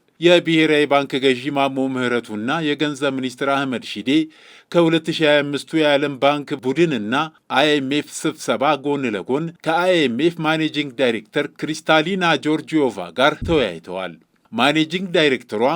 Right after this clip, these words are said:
ውይይቱን ተከትሎ በማህበራዊ ትስስር ገጻቸው ባሰፈሩት መረጃ ከኢትዮጵያ የፋይናንስ ልዑክ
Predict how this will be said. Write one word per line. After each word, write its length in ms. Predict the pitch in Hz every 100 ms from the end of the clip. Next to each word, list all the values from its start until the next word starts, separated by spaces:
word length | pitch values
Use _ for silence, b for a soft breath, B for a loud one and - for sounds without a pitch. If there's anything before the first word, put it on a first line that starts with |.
| 165
ውይይቱን 500 | 156 165 156 151 151
ተከትሎ 420 | 151 143 127 135 170
በማህበራዊ 640 | 160 160 156 156 156 147
ትስስር 440 | 147 139 143 - 135
ገጻቸው 540 | 135 135 131 113 151
ባሰፈሩት 600 | 156 147 151 - 139 131 117
መረጃ 380 | 135 107 82 110 156 180 B B B B B -
ከኢትዮጵያ 560 | 202 208 208 185 - 190
የፋይናንስ 640 | 170 165 175 175 170 165 143
ልዑክ 280 | 156 135